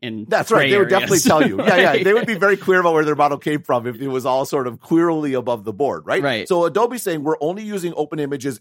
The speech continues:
Speaker 2: and all the images from our stock library," right? So they have a huge stock photo library, and so, and, and so they're, they're using that. And they're saying, and so it's in, now,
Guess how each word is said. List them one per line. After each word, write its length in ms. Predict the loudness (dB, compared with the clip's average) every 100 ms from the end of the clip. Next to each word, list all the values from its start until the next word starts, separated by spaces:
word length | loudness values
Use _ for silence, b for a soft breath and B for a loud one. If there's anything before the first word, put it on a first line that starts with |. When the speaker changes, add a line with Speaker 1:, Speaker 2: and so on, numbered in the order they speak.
| -2
Speaker 2:
and 260 | 0 0 0
all 180 | -2 0
the 80 |
images 220 | -4 -6 -10
from 160 | -8
our 60 | -6
stock 300 | -2 -2 -2
library," 300 | -8 -10 -16
right? 120 | -10
So 80 | -4
they 80 | -2
have 100 | -4
a 40 |
huge 440 | -10 -10 -8 -10
stock 480 | -14 -20 -4 -2 -2
photo 220 | -2 -2
library, 500 | -2 -2 -4 -6 -6 b b b -4
and 260 | -4 -4
so, 380 | -6 -6 -4 -6 -6
and, 260 | -6 -8 -8
and 140 | -8 -4
so 120 | -4
they're, 220 | -2 -4
they're 200 | -4 -4
using 300 | -4 -6 -4
that. 180 | -2 -2
And 120 | -4
they're 160 | -2 -2
saying, 300 | -2 -6 -6 b b -6
and 120 | 0
so 220 | 0 0
it's 260 | -4 -4 -10 -6
in, 320 | -4 -4 -6 _ _ _
now, 280 | 0 0